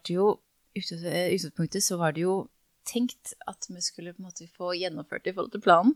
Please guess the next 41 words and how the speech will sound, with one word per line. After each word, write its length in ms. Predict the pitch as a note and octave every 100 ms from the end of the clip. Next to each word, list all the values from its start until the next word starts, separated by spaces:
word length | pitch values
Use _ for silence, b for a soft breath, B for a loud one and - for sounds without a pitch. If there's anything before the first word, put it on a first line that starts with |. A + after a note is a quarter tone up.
| B B B -
Så 140 | F3
kom 140 | D#3 C#3+
jo 80 | -
korona, 460 | D#3+ A3+ C4+ C#4+
og 160 | B3+ E3
alt 80 | E3
ble 160 | -
nedstengt, 500 | A#3 A3+ A3 A3+ -
og 80 | F3+
jeg 140 | E3+ -
tipper 240 | - - -
at 80 | -
du 60 |
har 80 | -
hatt 80 | -
mange 300 | A#3 B3 A#3+
samtaler 460 | A#3 A3+ A#3+ A3+ A#3 A#3
om 100 | B3+
ting 240 | - C#4 -
som 180 | -
ble 320 | A#3 A3+ - G#3+
forandret 380 | G3+ G3+ G3
av 60 | G3
korona. 240 | G#3+ F#3+ A#3+ E4+ B B C4+
Men, 240 | G3+ G3+ G3
eh, 240 | G3 G3+ G3+ -
vi 160 | - G#3
er 80 | F3+
jo, 140 | F3+ G#3+
det 160 | - G3
er 80 | F#3+
jo 80 | F#3+
med 80 |
Arktisk 480 | - D#3+ - - -
Filharmoni 320 | F3 F3+ F3+ C4+
som 140 | -
jeg 60 | F#3+
har 20 |
spilt 220 | - -
inn 80 | F3
med. 220 | F3+ F#4